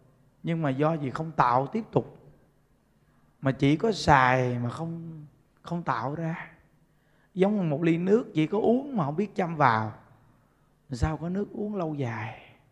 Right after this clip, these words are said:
Nên có rất là nhiều người, tuy người ta giàu nhưng mà người ta không có tồn tại được lâu. Hoặc có những người có địa vị xã hội, có tiền bạc.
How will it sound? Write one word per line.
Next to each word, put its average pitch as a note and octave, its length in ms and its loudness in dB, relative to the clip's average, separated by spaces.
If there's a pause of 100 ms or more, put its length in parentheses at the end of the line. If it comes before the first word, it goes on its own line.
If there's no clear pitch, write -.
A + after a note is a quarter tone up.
(880)
Nên F#3 120 4
có A3+ 120 4
rất B3+ 180 4
là F#3 80 2
nhiều D3+ 260 2
người, D3 420 0 (800)
tuy G3 120 6
người F#3+ 100 0
ta F3+ 80 4
giàu C#3 640 4
nhưng D#3+ 240 -4
mà B2+ 440 -2 (600)
người C3+ 100 -2
ta E3+ 160 4
không F3 300 -4
có G3+ 100 -6
tồn C#3+ 320 4
tại B2+ 280 0
được B2+ 200 -2
lâu. D3+ 220 2 (1600)
Hoặc D3+ 220 8
có G#3 80 4
những F#3 200 0
người D#3+ 160 2
có G3+ 140 -4
địa C#3+ 200 0
vị C3+ 420 4
xã E3 140 -6
hội, C3 320 -4
có F#3+ 100 -2
tiền C3+ 380 -4
bạc. A2+ 260 -6